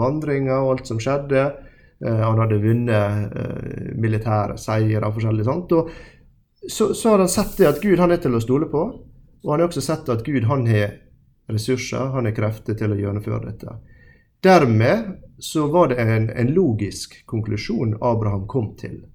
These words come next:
i denne situasjonen. Og sånn er det med vår tro også,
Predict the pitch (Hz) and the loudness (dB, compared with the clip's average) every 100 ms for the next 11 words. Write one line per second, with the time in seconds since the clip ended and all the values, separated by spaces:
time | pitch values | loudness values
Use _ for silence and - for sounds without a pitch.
0 | - 143 110 95 98 98 98 104 101 113 | -10 -2 0 0 -4 -8 -10 -10 -10 -10
1 | - - _ _ _ _ _ 127 202 202 | -14 -20 _ _ _ _ _ -2 2 4
2 | 190 151 131 123 123 131 131 147 110 110 | 6 6 4 4 0 -2 0 0 -2 -2
3 | 120 107 110 - 117 | -2 -2 -4 -8 -10